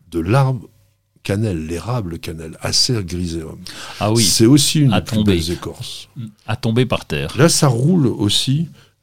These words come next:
Speaker 1: C'est brun roux, c'est ridé, c'est décharné. Et les morceaux d'écorce s'enroulent en spirale.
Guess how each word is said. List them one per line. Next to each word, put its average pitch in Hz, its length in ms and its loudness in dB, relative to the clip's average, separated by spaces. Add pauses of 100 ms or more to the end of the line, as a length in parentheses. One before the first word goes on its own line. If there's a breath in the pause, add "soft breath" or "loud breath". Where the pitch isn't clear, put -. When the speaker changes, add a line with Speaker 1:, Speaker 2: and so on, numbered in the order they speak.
(520)
Speaker 1:
C'est 123 280 2
brun 127 460 4
roux, 131 260 2
c'est 113 240 2
ridé, 123 440 2
c'est 113 280 -2 (300 loud breath)
décharné. 135 800 4 (480 soft breath)
Et 127 280 2 (140)
les 113 360 4 (760)
morceaux 165 440 2
d'écorce 135 380 0
s'enroulent 131 500 0 (100)
en 160 100 2
spirale. 139 640 0